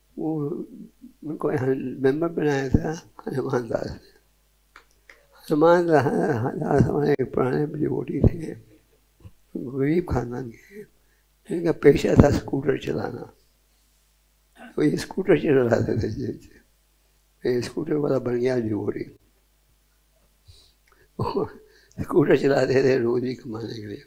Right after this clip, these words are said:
और वो डिवोटी बन गया। तो ये डिवोटी बना तो उसको अब प्रीचिंग में डाल दिया, पैसे की जरूरत थी, बहुत थोड़े समय में प्रचारक बन गया। और इस प्रचारक ने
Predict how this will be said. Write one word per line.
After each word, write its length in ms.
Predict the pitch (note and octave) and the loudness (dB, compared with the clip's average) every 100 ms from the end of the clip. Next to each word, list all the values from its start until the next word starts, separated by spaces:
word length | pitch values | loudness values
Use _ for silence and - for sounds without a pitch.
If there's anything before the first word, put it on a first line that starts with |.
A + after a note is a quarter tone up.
| _ _ _ _ _ _ _ _ - | _ _ _ _ _ _ _ _ -4
और 380 | G#2+ A2+ A2+ G#2 A2+ - - _ _ _ _ _ _ _ _ _ _ _ - _ _ - | -4 -2 -4 -4 -6 -18 -20 _ _ _ _ _ _ _ _ _ _ _ -20 _ _ -6
वो 100 | C3 | -6
डिवोटी 600 | - C#3 B2+ A#2 A#2+ B2+ | -6 -6 -2 2 2 0
बन 140 | C3 | -4
गया। 280 | B2 A2+ A2+ - _ _ _ _ _ _ _ _ - | -6 -8 -10 -16 _ _ _ _ _ _ _ _ -8
तो 60 | C3 | -4
ये 340 | B2+ B2+ A#2+ | 2 2 2
डिवोटी 400 | A2+ A#2 A2+ C#3 | -2 -2 0 0
बना 300 | B2+ B2+ C3+ | 2 2 2
तो 80 | C3 | 0
उसको 340 | B2 A#2+ B2+ G#2+ | -2 -2 -2 -2
अब 100 | - | -2
प्रीचिंग 420 | A#2+ A2+ - - | -2 -2 -2 0
में 100 | - | 0
डाल 180 | C#3+ C#3 | 0 -2
दिया, 400 | D#3+ D3 - D3 | -4 -8 -12 -16
पैसे 400 | - A2+ - A#2+ | -6 -6 -2 -4
की 0 | |
जरूरत 500 | B2 B2 B2+ A2+ C3+ | -2 -2 -2 -2 6
थी, 480 | A#2 B2 - - - _ - _ _ _ - | 6 6 -2 -20 -20 _ -20 _ _ _ -4
बहुत 380 | - D3 - E3 | 0 0 -2 2
थोड़े 200 | D#3 C#3+ | 8 10
समय 260 | - C3+ | 8 6
में 180 | C3+ C3 | 2 2
प्रचारक 500 | - - - B2+ C3+ | 0 -4 0 2 2
बन 200 | C3 B2 | 0 -6
गया। 200 | C3+ - - - _ _ _ _ _ _ _ _ - _ | -4 -6 -6 -18 _ _ _ _ _ _ _ _ -20 _
और 80 | D#3 | 0
इस 160 | D3 C#3+ | 2 2
प्रचारक 580 | - D3+ D#3+ D3+ D#3+ D#3+ | 0 2 6 8 6 2
ने 480 | E3+ D#3 C#3+ C#3 | 2 2 2 -4